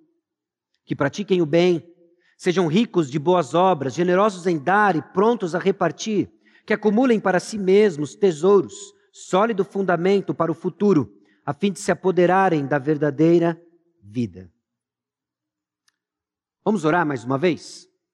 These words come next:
Senhor nosso Deus e Pai, é um grande desafio falarmos sobre recursos materiais.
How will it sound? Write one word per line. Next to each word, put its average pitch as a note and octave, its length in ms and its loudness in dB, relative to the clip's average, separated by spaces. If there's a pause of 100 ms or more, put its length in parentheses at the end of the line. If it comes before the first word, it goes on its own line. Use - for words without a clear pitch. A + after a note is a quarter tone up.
(2500)
Senhor F#3+ 360 0
nosso F3+ 320 -2
Deus D3 260 0
e D3+ 60 -6
Pai, D#3+ 320 0
é C#3+ 40 2
um D3 120 -4
grande F3+ 340 0
desafio C#3 720 -8
falarmos C#3+ 600 -2
sobre C3 300 -6
recursos C3 640 -6
materiais. C3+ 920 -6